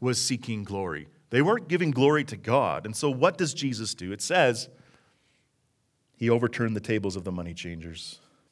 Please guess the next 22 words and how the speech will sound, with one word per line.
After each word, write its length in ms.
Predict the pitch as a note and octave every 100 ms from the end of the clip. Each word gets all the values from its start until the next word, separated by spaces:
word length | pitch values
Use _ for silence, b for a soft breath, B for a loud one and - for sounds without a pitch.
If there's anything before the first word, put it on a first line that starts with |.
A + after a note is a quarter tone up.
| _ _ _ b b b -
and 100 | G#2
the 80 | G2
seats 400 | - A#2+ A2+ -
of 160 | F#2+
those 320 | G2 G2 F#2
who 140 | - G2+
sold 460 | - G2 F#2 F2+
pi-, 200 | - F#2 F#2
pigeons. 600 | - G2+ F#2 E2+ E2+ - - _ _ _ _ _ _ _ _ b b b b b b -
Verse 180 | A2+
sixteen, 420 | - A2+ - A2 G2
he 100 | A2+
would 160 | G#2+
not 200 | G#2+ A2
allow 240 | A2+ G#2+ G#2+
anyone 360 | G2+ A#2+ A#2 G#2
to 60 | F#2+
carry 360 | - A2 G#2 G#2+
anything 420 | A2+ G2+ - F2+
through 180 | F2 F2
the 60 |
temple. 420 | F2+ F2+ D#2+ F2